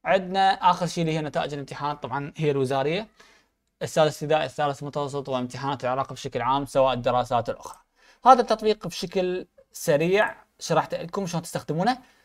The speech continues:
انتظرونا إن شاء الله خلال أقل من شهر بإذن الله راح ينزل تحديث جديد، وهذا التحديث الجديد راح يحتوي على أقسام جديدة، وهاي الأقسام الجديدة راح أحكيها بشكل، آه، سريع. راح تكون هي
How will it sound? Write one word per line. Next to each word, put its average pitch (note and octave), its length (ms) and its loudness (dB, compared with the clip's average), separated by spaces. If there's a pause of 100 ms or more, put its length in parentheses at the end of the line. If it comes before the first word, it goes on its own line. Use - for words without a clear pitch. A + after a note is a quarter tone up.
(180)
انتظرونا F3+ 360 0
إن F3+ 60 -6
شاء F3 180 0
الله F3 420 4
خلال D#3+ 240 2
أقل E3 500 8
من A#3 120 4
شهر G3 260 -2
بإذن F#3 280 0
الله F3+ 180 4
راح D#3 200 2
ينزل D3+ 200 -2
تحديث D3 460 -4
جديد، D#3 260 0 (340)
وهذا D#3 200 4
التحديث D3 380 -4
الجديد D3 400 -4
راح C3 160 0
يحتوي D3 360 -2
على C3 200 0
أقسام F3 800 -2
جديدة، C3 480 -4 (480)
وهاي E3 200 6
الأقسام G3 340 4
الجديدة F3+ 300 2
راح E3 180 2
أحكيها - 260 -2
بشكل، F3 540 -2 (440)
آه، C#3+ 600 -2
سريع. G3+ 500 4 (480)
راح D#3 200 6
تكون F3+ 340 -4
هي F3 420 2